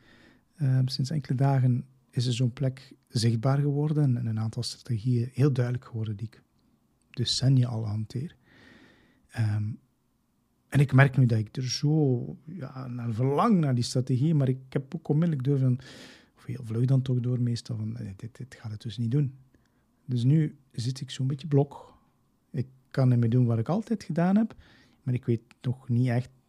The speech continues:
wat ik er nu mee moet doen met dit. En hoe onprettig ook, tegelijk heb ik door dat dit een enorm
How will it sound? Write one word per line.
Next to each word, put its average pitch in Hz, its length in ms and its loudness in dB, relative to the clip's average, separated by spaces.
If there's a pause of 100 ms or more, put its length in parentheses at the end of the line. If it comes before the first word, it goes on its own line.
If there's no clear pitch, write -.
(140)
wat 117 180 -4
ik 127 140 -6
er 127 60 -2
nu 110 180 -2
mee 110 200 -4
moet 113 200 -4
doen 131 160 4
met 120 180 2
dit. 98 300 -14 (840)
En 110 480 -4 (840)
hoe 127 300 -2
onprettig 143 600 2
ook, 139 280 -4
tegelijk 113 500 -8
heb 110 160 -8
ik 104 120 -14
door 113 200 -4
dat 104 180 -8 (160)
dit - 380 -8
een 120 80 -6
enorm 135 640 2